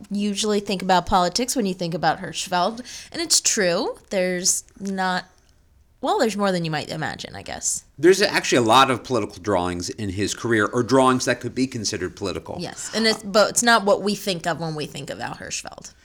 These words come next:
Speaker 2: No, in fact, he really never used his platform, uh, to promote any sort of didactic, uh, message.
Speaker 1: Right.
Speaker 2: Um, it was all about the drawing for him.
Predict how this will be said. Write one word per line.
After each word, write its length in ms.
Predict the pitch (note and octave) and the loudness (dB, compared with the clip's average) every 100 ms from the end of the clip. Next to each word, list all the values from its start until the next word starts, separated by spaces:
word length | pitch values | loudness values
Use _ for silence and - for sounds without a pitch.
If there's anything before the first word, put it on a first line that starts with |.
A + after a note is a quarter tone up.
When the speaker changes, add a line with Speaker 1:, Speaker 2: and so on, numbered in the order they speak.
| _ | _
Speaker 2:
No, 260 | G#3 G#3+ G#2 - | 0 2 2 0
in 140 | C3+ | 0
fact, 300 | C3 C#3+ C#3+ | 4 2 2
he 240 | - F#3+ E3 | -6 -6 -4
really 280 | D3 D3+ | 0 2
never 240 | C3+ B2+ B2 | 4 4 4
used 300 | A#2 A#2 - | 0 -2 -6
his 140 | G2 | -10
platform, 640 | - B2 - - F2 D#2+ D#2+ - - - | -2 -2 -2 -8 -10 -10 -14 -20 -20 -14
uh, 420 | G#2 G2+ F#2+ F2+ F2+ | -6 -2 0 0 -4
to 600 | - A2 G2 F#2 F#2 E2+ - - | -6 -2 -2 -2 -6 -10 -16 -14
promote 480 | A#2+ G2 G2+ G2+ - | -10 -4 -4 -4 -8
any 340 | A2 G#2 G2+ F#2+ | -8 -4 -4 -4
sort 220 | - G2 | -6 -8
of 80 | E2+ | -4
didactic, 800 | F2+ E2+ E2 G2 - E2+ - - | -6 -4 -6 -6 -10 -14 -14 -14
uh, 220 | F#2 E2+ | -10 -10
message. 640 | F2+ G2+ - A2+ F#2 - - - | -8 -6 -6 -6 -10 -12 -12 -14
Speaker 1:
Right. 240 | F3 F3 - - _ _ | -12 -12 -18 -20 _ _
Speaker 2:
Um, 300 | G2 F#2+ - | -18 -18 -12
it 140 | G#2+ | -6
was 120 | G2+ G#2 | 0 2
all 140 | G#2+ | 2
about 160 | F#2+ F#2 | 2 -2
the 80 | |
drawing 320 | G#2 A#2+ A2+ F2+ | 0 2 2 0
for 160 | - | -8
him. 240 | F#2 E2+ | -12 -14